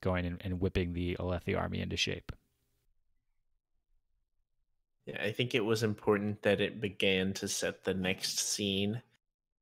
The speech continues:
Speaker 2: uh, of what is to come. Uh, that w-, it was kind of a great dramatic ending there, but then it was kind of the little hook back in at the end, um,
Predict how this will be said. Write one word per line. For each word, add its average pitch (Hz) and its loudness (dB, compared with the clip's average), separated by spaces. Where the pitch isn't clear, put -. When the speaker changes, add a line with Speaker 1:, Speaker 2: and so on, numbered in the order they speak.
Speaker 2:
uh, - 4
of 98 4
what 107 6
is 107 2
to 110 2
come. 117 2
Uh, 92 -2
that 92 0
w-, 101 6
it - -2
was 98 0
kind 101 0
of 92 0
a 92 -4
great 95 -2
dramatic 92 0
ending 107 -2
there, 135 2
but 110 2
then 107 4
it 104 6
was 98 2
kind 135 0
of 135 0
the 131 2
little 123 0
hook 123 0
back 107 4
in 107 0
at 101 -2
the 98 0
end, 92 0
um, 92 -2